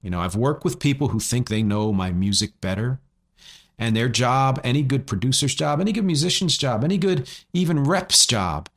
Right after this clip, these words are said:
is to take what you do and make it even better, but, but do it the way you feel is the, is the, you know, instinctive way to do it,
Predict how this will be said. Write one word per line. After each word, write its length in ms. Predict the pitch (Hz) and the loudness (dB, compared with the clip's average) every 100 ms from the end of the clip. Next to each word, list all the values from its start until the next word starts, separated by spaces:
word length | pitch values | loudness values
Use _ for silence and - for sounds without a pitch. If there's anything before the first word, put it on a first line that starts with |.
| - - - | -20 -12 -4
is 140 | 131 | -2
to 100 | 135 | 0
take 300 | 135 196 202 | 2 2 2
what 220 | 185 180 | 0 2
you 80 | 147 | 2
do 480 | 107 120 120 117 120 | 2 2 2 2 0
and 520 | 107 107 107 104 95 110 | 0 0 2 0 0 -2
make 280 | 117 135 | 0 0
it 80 | 123 | 0
even 300 | 117 98 95 | 0 0 -2
better, 440 | 90 92 92 90 - _ _ _ | 0 -2 -2 -4 -8 _ _ _
but, 100 | 101 - _ | -10 -10 _
but 200 | 123 107 | -6 -2
do 180 | - 143 | 0 2
it 120 | 139 | 2
the 80 | 127 | 0
way 260 | 120 127 120 | 0 2 2
you 260 | 113 143 | 2 2
feel 440 | 151 - 135 127 117 | 0 0 0 2 2
is 200 | 104 - | 0 0
the, 240 | 104 98 | -2 -4
is 200 | 110 104 | -2 -2
the, 340 | - 98 95 - | -2 -4 -6 -4
you 120 | 117 | -2
know, 180 | 104 95 | -2 0
instinctive 580 | 101 - 160 139 123 98 | 0 0 0 -2 -2 -2
way 160 | 95 | -2
to 100 | 87 | -4
do 200 | 73 69 | -6 -8
it, 120 | - | -10